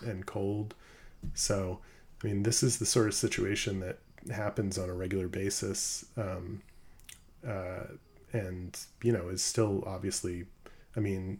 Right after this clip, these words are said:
homelessness is a extremely serious issue across the country,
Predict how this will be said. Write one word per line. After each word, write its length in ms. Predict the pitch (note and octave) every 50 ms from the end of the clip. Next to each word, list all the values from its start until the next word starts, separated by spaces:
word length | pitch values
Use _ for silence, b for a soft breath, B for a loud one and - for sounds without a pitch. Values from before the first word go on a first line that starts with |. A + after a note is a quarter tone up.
| - A#2+
homelessness 640 | - - A2+ G#2 G2+ G2 G2 - G2 G2 G2 - G2+
is 180 | G2 F#2 F#2
a 120 | F#2+ F#2+ F#2+ - - - - - - - - - - - - - - - G2+ - - -
extremely 500 | - A#2 - - - A#2+ A2 G#2+ G#2+ G2+
serious 480 | G2 - - G#2+ G2 F#2+ F#2+ F2 - -
issue 300 | F#2+ - - G2 F#2 F#2+
across 320 | F2+ - - G2+ F#2 -
the 100 | - G2
country, 600 | G2 - G2+ G2 F#2+ - G2+ G2 F#2+ F#2+ G2+ A2